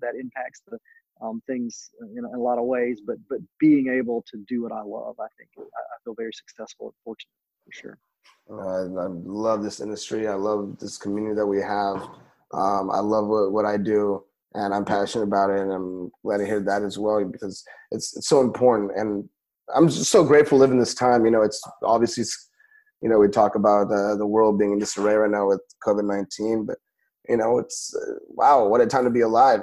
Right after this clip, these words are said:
Speaker 2: and what a time to be alive in
Speaker 1: Right.
Speaker 2: terms of our industry as well. You know, it w-, talk about unprecedented.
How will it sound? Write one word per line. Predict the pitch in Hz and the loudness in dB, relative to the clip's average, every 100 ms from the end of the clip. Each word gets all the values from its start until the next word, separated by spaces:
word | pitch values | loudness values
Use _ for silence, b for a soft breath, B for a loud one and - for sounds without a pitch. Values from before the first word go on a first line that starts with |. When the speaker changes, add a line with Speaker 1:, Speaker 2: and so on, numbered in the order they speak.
| - | -2
Speaker 2:
and | 120 120 | -6 0
what | 143 | 4
a | 151 | 4
time | 160 | 2
to | 143 | 2
be | 139 | 4
alive | 127 127 143 | 4 4 2
in | 131 | 0
Speaker 1:
Right. | 123 165 | -2 -2
Speaker 2:
terms | 123 120 123 | -4 -6 0
of | 127 123 120 - - - | 0 0 -6 -12 -6 0
our | 120 | 2
industry | 131 151 - 117 | 4 2 2 0
as | 107 | 0
well. | 107 139 135 101 | 2 4 4 2
You | 107 | -2
know, | 104 101 | -2 -2
it | |
w-, | 101 104 101 - _ - _ _ _ _ - | -2 -4 -8 -12 _ -20 _ _ _ _ -2
talk | 135 | 0
about | 127 | 2
unprecedented. | 120 117 123 135 127 110 104 | 2 0 -2 -2 -2 -4 -6